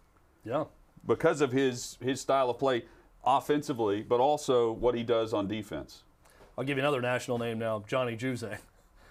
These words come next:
Speaker 1: who, I mean, who
Speaker 2: Yeah.
Speaker 1: was, who was talking about him? I remember he lit up Tennessee a year ago at Kentucky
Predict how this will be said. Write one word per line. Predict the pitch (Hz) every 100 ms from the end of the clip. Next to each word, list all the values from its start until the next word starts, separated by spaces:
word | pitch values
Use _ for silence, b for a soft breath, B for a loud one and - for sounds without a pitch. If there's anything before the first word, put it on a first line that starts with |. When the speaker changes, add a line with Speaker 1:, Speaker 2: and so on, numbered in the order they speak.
| b b
Speaker 1:
who, | - 139 131
I | 139
mean, | 135
who | 143
Speaker 2:
Yeah. | 185
Speaker 1:
was, | 160 - -
who | 170
was | 196 156
talking | 170 165 165
about | 147 139 127
him? | 143 170 135 117 b b b
I | 147
remember | 226 220 147
he | 180
lit | 170 151 156
up | 151 -
Tennessee | 170 139 - 196 147 117
a | 127
year | 127 156 180
ago | 127 127 117 117
at | 120
Kentucky | 117 107 170 170 -